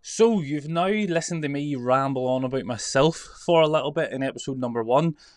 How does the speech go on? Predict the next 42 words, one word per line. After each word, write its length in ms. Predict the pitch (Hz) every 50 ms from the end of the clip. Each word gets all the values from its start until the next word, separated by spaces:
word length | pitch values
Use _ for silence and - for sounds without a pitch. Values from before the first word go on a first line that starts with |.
| _ _ -
Now, 140 | 143 160 180
in 400 | 190 175 - 139 147 147 143 -
episode 480 | - 147 151 - 147 - - 151 143 135
number 280 | 143 139 135 127 123
two, 420 | - - - 175 175 196 202 208 202 - - - _ _ _
we 140 | - 143 143
have 300 | 131 - 151 151 147 135
the 100 | 131 143
four 500 | - - - _ - 175 185 202 220 214
things 720 | - - - - - 151 156 170 185 190 185 175 156 - - - - - - _ -
that 140 | 151 135
I 160 | - 143 143 131 - _ -
do 160 | 147 147 156
not 480 | 147 147 143 143 143 147 170 180 147 -
recommend 1000 | 143 143 147 147 151 147 - 143 135 139 131 127 127 135 143 147 147 135 113 107 - _ _
you 200 | - 135 127 123
do 420 | 113 - 135 139 156 180 190 180 - _ _ _ _ _ _ _ -
if 200 | 147 143 - 156
you 80 | 139
have 180 | 131 143 139 139
a 60 | 139
lot 300 | 135 127 131 131 104 120
of 100 | 123 120
weight 200 | 127 131 127 -
to 60 | - 127
lose. 280 | 131 135 131 120 113
So 100 | - 127
we're 60 | 120
gonna 180 | 123 165 175 175
get 160 | 165 170 127
into 160 | 147 151 143
the 60 | 131 127
coaching 400 | - - 139 127 - 139 139 135
aspect 420 | 135 135 - - 139 135 113 -
of 80 | 123 -
things. 440 | - - 165 185 202 202 185 - - _ - - _ _
And 220 | - 127 127 127 123
yes, 380 | 139 151 156 165 160 - - - -
I 140 | 131 135 131
do 280 | 131 - 156 160 165
still 300 | 151 - - 160 143 139
have 380 | 127 139 143 139 139 139 135 135